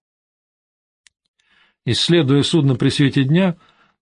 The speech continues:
он обнаружил на баке маленький лабиринт складов.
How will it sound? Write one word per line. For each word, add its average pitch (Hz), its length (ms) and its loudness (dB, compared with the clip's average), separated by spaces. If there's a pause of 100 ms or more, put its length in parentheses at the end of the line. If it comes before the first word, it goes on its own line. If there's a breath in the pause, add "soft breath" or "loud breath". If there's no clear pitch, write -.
он 190 140 -2
обнаружил 180 500 2
на 165 120 2
баке 175 420 0
маленький 175 560 0
лабиринт 156 480 2
складов. 110 680 -4